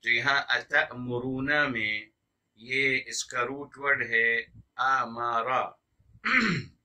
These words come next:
आमारा है। और उसके बाद अन्नास, इसका रूट वर्ड हम ले चुके हैं और वो है आनिसा या नसु, अलिफ, नून और सीन। बताएंगे आपको इंशाअल्लाह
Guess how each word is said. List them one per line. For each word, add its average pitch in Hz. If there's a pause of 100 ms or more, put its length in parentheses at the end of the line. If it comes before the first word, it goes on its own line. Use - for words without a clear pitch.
(180)
आमारा 123
है। 82 (1800)
और 117
उसके 117
बाद 131
अन्नास, 131
इसका 113
रूट 135
वर्ड 131
हम 123
ले 131
चुके 135
हैं 113 (120)
और 110
वो 131
है 123
आनिसा 135 (180)
या 123
नसु, 131 (120)
अलिफ, 139 (260)
नून 127
और 120
सीन। 135 (600)
बताएंगे 120
आपको 113
इंशाअल्लाह 110